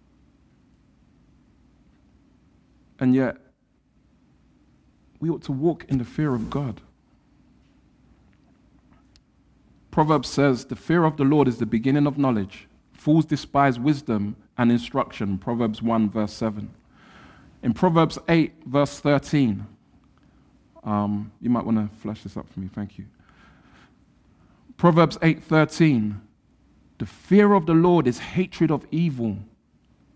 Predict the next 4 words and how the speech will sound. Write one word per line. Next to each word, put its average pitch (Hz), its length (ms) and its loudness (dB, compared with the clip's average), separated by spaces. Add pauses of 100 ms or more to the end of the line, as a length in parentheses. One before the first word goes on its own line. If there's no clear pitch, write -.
(920)
Listen, 104 380 -6 (440)
"Pride 175 540 -2
and 147 140 -4 (100)
arrogance 151 840 -2